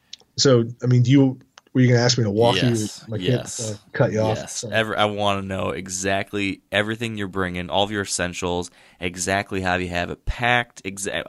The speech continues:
Speaker 2: all the details. I'm really curious about what your kit is, how you have it all set up for this kind of scenario.
Speaker 1: Okay, so in an incredibly kinda, like, micro view of my kit,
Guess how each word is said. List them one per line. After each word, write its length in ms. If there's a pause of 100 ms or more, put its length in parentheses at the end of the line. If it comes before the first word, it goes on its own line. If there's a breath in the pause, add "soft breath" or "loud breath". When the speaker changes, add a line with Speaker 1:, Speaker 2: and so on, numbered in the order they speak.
Speaker 2:
all 240
the 100
details. 540
I'm 160
really 220
curious 340
about 200
what 180
your 100
kit 220
is, 240
how 160
you 160
have 180
it 80
all 140
set 240
up 160
for 120
this 240
kind 200
of 60
scenario. 420 (420)
Speaker 1:
Okay, 300
so 540
in 180
an 280
incredibly 840
kinda, 300
like, 480 (480)
micro 920 (180)
view 520
of 160
my 160
kit, 420